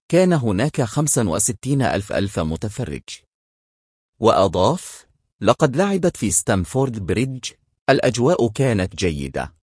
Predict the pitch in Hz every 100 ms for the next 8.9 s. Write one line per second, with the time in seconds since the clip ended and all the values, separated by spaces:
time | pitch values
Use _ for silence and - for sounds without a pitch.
0 | _ _ _ _ _ _ _ _ _ 101
1 | 107 127 190 175 170 110 120 - 151 131
2 | 123 - 123 98 101 131 - 107 98 87
3 | 76 104 107 85 107 147 - 98 85 -
4 | 120 104 92 - 139 - 127 117 85 80
5 | - 110 123 143 85 95 87 87 92 80
6 | 107 95 - 85 - 139 170 - - _
7 | _ _ 120 156 147 - 175 123 85 78
8 | - - 139 90 67 64 - -